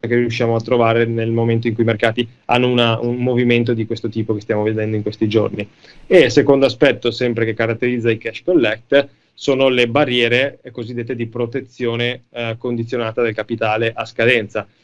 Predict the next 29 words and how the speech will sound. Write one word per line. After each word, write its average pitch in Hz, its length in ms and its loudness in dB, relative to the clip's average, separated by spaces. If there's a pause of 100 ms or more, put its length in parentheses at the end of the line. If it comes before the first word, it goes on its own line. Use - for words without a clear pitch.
(180)
Barriere 127 520 2
che 123 240 -2
solitamente 120 540 -2
si 117 120 -4
ast-, - 280 -10
si - 140 -12
attestano 123 680 -4 (280)
intorno, 127 640 2
mediamente 123 460 -2
direi, 120 180 2
al 117 60 0
sessanta 120 420 -4
per 139 140 2
cento, 120 380 -2
poi 120 140 0
troviamo 117 320 -2
strumenti 117 380 -10
che 120 80 0
hanno 117 120 -4
barriera 117 240 -2
ancora 113 240 -2
più 117 120 -10
profonda 117 420 -2
al 107 60 -4
cinquanta 120 760 0 (300)
e 131 140 4
anche 120 240 0
al 117 80 2
settanta. 107 640 -10